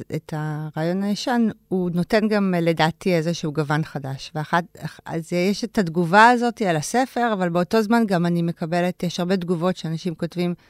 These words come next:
"הוא איכשהו מצליח להיות פמיניסטי", או "הוא ספר נורא פמיניסטי". הרבה אנשים חווים אותו כמאוד פמיניסטי, והסיבה היא, אני חושבת, זה שהיחס שלה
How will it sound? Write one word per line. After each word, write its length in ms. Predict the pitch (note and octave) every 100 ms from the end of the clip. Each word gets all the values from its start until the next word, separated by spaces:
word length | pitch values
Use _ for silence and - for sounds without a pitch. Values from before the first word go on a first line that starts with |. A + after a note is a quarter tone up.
| _ _ _ _ -
"הוא 120 | F#3
איכשהו 260 | D4+ - E4
מצליח 420 | C#4 - B3+ -
להיות 180 | A3 A3
פמיניסטי", 640 | A#3 F#3+ E3+ E3 - B2 - -
או 60 | E3+ -
"הוא 80 |
ספר 280 | - C#4 C#4+
נורא 240 | A3+ F#3 A3+
פמיניסטי". 560 | A3 F#3 E3+ - - - -
הרבה 200 | D#3+ G3+
אנשים 220 | B3+ A#3
חווים 280 | A3+ F3+ G3+
אותו 160 | G3+ E3+
כמאוד 340 | - D#3 D#3 D3+
פמיניסטי, 560 | D#3 C#3+ C3+ - -
והסיבה 400 | C#3 D3+ - F#3+
היא, 240 | D4 D4 B3+
אני 120 | G3+
חושבת, 420 | F#3+ E3+ E3+ F3 - _ _ _ _ _ _ -
זה 60 | D#3
שהיחס 580 | D#3+ D3+ G3 A3+ C4
שלה 340 | - E3+ D#3